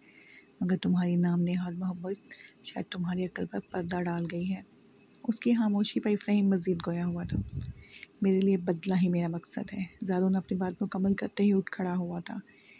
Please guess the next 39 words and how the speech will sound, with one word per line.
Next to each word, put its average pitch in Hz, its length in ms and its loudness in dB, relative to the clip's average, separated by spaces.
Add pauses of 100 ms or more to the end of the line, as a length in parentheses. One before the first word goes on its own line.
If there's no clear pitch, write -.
(280)
इब्राहिम 214 380 4
पुरसोच 202 580 0
नज़रों 180 240 0
के 185 100 -2
साथ 185 160 -2
खामोशी 190 500 0
से 196 120 0
उसे 190 140 0
जाता 175 340 -2
हुआ 175 160 0
देखता 170 320 -2
रहा 180 220 -2
था, - 200 -8 (640)
जाने 190 280 4
अब 196 120 2
हालात 185 400 0
क्या 196 160 -4
करवट 175 460 0
लेने 170 220 -2
वाले 175 260 -2
थे। - 140 -12 (600)
"ज़िरवा, 180 360 2 (640)
तुम्हें 196 180 6
अपनी 190 100 4
मेडिसिन 190 440 4
नहीं 185 240 6
ले 226 120 6
रही?" 254 260 2 (640)
समा 214 320 4
और 233 60 4
बिस्तर 214 260 2
पर 226 100 0
उसके 220 200 -2
पास 190 300 -2
जमान 185 440 2
होते 180 220 2
हुए 180 100 2
बोला 165 280 -2
था। - 140 -16